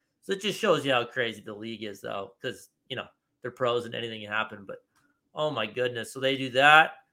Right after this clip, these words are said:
They dismantle Denver in a weird spot where they were an underdog. Like, I, imagine that. Imagine looking at that line from two weeks ago. "Oh, yeah, yeah, Baltimore. They, they should have been a point dog in Denver. Ridiculous."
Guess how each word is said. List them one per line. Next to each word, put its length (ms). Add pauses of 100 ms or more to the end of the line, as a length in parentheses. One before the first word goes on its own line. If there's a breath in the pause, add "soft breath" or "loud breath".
(500)
They 140
dismantle 680
Denver 540
in 140
a 40
weird 340
spot 420
where 80
they 140
were 120
an 80
underdog. 600
Like, 240 (420)
I, 140 (160)
imagine 400
that. 300 (240)
Imagine 260
looking 180
at 140
that 240
line 260 (160)
from 280
two 160
weeks 240
ago. 340
"Oh, 160
yeah, 280
yeah, 260
Baltimore. 500
They, 140
they 140
should 180
have 60
been 100
a 180
point 280
dog 260
in 100
Denver. 380 (180)
Ridiculous." 640